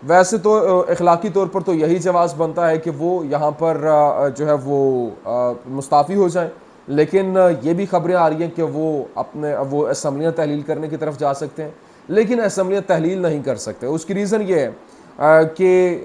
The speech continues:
ये जो अजहर सिद्दीक साहब की जानिब से ये बात की गई, उन्होंने कहा कि, अ, अगर ये असम्बलियाँ तहलील करते हैं, ये, तो ये सुप्रीम कोर्ट के ऑर्डर की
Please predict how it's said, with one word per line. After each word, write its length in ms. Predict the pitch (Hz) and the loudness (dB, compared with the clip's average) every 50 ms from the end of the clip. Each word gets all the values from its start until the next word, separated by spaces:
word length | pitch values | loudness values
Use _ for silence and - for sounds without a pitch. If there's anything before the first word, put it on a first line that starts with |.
| 107 147 151 151 151 104 | -4 -4 -4 -4 -6 -4
ये 180 | 151 156 165 165 | -2 0 0 0
जो 100 | 156 165 | 0 2
अजहर 220 | - 165 165 185 | 2 2 2 2
सिद्दीक 340 | 175 - 170 151 147 160 156 | 0 0 -4 -4 -4 -4 -2
साहब 200 | - 190 175 143 | 0 -2 -2 0
की 80 | 165 170 | -2 -4
जानिब 240 | 156 160 160 160 - | -2 -2 -4 -4 -4
से 100 | 165 170 | -6 -4
ये 100 | 156 147 | -4 -2
बात 240 | 131 139 143 143 - | 0 -2 -2 -2 -4
की 100 | 165 160 | -8 -4
गई, 140 | 160 165 170 | -4 -2 -4
उन्होंने 220 | 170 170 170 165 | -4 -4 -6 -4
कहा 180 | 170 180 170 170 | -2 -2 -2 -2
कि, 400 | 175 180 185 180 170 165 - - | -2 0 0 0 0 -2 -4 -6
अ, 180 | - 135 139 - | -4 -2 -2 0
अगर 240 | - 147 151 180 175 | -2 -2 -2 -2 -4
ये 220 | 170 170 175 170 160 | -2 -2 -2 -2 -4
असम्बलियाँ 400 | 160 - 151 135 139 151 165 160 | -6 -6 -6 -6 -4 -4 -6 -2
तहलील 280 | 170 147 139 143 143 | -2 -2 -2 -2 -6
करते 280 | 131 147 147 135 - 175 | -4 -4 -4 -2 -2 -2
हैं, 80 | 170 | -2
ये, 180 | 170 143 156 160 | -2 -2 -4 -6
तो 200 | - - - 156 | -6 -4 -4 -4
ये 160 | 143 147 160 | -2 -2 -4
सुप्रीम 380 | 156 - 147 - - 147 151 147 | -4 -6 -10 -8 -6 -6 -6 -4
कोर्ट 200 | 151 165 151 - | -4 -6 -6 -4
के 80 | 165 | -4
ऑर्डर 280 | - 131 139 139 147 151 | 0 0 0 0 0 -4
की 240 | 143 - 202 208 | -6 -4 -4 -4